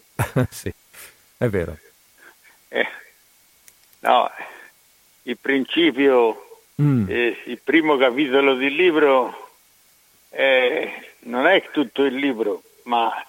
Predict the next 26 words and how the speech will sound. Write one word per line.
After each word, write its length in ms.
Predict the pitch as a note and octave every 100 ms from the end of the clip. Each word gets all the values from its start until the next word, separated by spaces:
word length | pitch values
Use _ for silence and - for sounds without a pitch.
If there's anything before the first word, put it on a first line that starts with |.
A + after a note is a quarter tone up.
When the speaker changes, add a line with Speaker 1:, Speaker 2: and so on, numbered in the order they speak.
| -
Speaker 2:
senza 380 | - E3 C#3+ -
il 120 | D3 B2+
primo 360 | C#3+ D#3+ D3
capitolo 640 | C3 C#3 E3+ D#3 D3 C#3
il 120 | C3+ B2
libro 360 | D3 B2+ C3
perderebbe 680 | - B2+ A#2 A#2+ B2+ A#2+ B2
molto. 560 | C3+ C#3 B2+ - F#2 -
Speaker 1:
Eh, 300 | G#2+ G#2 F#2+
è 20 |
vero. 300 | F2 F2 E2+ - _ _ _ _ _
Speaker 2:
Perché 800 | - C3 - C#3+ C#3+ C#3+ C3+ C3 - - - _ _ _ _ _ _ _ _ _
Don 240 | D#3 E3+
Abbondio, 600 | D#3+ C#3 D3+ D3 C3+ C3+
quando 360 | A2+ C3 C3 C3+
è 180 | D3 C#3
col 240 | C3+ C3 -
suo 200 | E3 D#3
brevario 920 | C3+ C#3 B2 B2 B2 A2+ A#2 B2 C#3 -
e 100 | - B2+
ni-, 280 | C3+ C#3 A2 _ -
e 140 | C#3+
ni-, 540 | C3 C3 C3+ B2+ B2 - _ _ _ _ _ _ _ _ _ _ _ _ _ _ _ _
il 140 | B2+ -
paesaggio 680 | D3 C#3+ B2+ E3 E3 C#3 D3
descritto, 1120 | C#3 - - B2 A#2 - A#2 A#2+ B2+ -